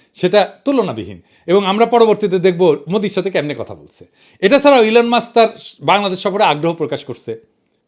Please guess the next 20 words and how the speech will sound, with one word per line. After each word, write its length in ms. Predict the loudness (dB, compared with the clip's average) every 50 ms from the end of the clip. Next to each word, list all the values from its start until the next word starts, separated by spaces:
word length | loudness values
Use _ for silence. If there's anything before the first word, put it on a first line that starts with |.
| _ _ -2
আন্তর্জাতিক 640 | 0 0 0 -2 -4 -4 -2 -2 -2 -4 -4 -4
পর্যায়ে 300 | -4 -2 -2 -2 -2 -2
বাংলাদেশের 460 | -2 -4 -4 -6 -8 -8 -6 -6 -6
গুরুত্বকে 500 | -6 -6 -8 -8 -4 -2 -2 0 2 0
প্রতিষ্ঠিত 460 | 0 0 -2 -4 -6 -6 -6 -6 -4
করবে 260 | -4 -2 -2 -2 -2 -2
ইলন 180 | -2 -4 -6
মাস্ক 200 | -6 -8 -8 -8
যদি 180 | -8 -6 -4 -4
আসে। 320 | -6 -6 -8 -12 -14 -14 -16 _ _ _ _ _ _ _ _ _ _ _ _
এইটাই 240 | 0 2 2 4 2
প্রমাণ 340 | 2 2 2 2 2 0 0
করে 200 | 0 0 0 0
যে 120 | 0 -2
বিশ্ব 300 | -4 -4 -6 -4 -4 -4
প্রযুক্তি 400 | -2 -2 -2 -2 -4 -4 -2 -2
অঙ্গনের 320 | -2 -2 -4 -4 -6 -6 -6 -6
অন্যতম 440 | -4 -4 -4 -4 -4 -4 -4 -4 -4
প্রধান 320 | -4 -4 -4 -4 -4 -4
নেতা 340 | -4 -4 -4 -4 -6 -6 -8